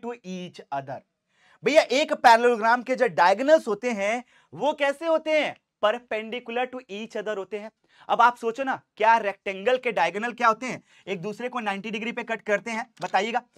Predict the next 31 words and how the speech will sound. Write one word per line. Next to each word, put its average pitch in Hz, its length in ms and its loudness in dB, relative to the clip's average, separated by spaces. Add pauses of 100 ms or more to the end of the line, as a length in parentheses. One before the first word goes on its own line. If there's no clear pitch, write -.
(180)
आप 262 200 6
लोग 320 120 0
खुद 311 120 -2
सोचिए, 208 340 -6 (200)
आप 247 200 4
लोग 277 100 0
खुद 302 140 -2
सोचिए 240 380 0 (320)
कि 262 120 2
diagonal 240 580 6
of 247 220 6
rectangle 233 640 0
are, 208 220 8 (440)
diagonal 233 520 4
of 247 360 6
rectangle 226 560 -2
are 202 200 8 (280)
क्या 240 100 6
होता 247 160 2
है 247 40 -2
दोस्त, 285 220 4 (440)
क्या 233 140 6
ये 254 180 -2
एक 214 140 -2
दूसरे 233 260 -6
को 262 100 -4
इंटरसेक्ट 247 400 -6
करते 262 180 0
हैं 254 40 0
नाइंटी 247 240 -4
पे? 269 160 -2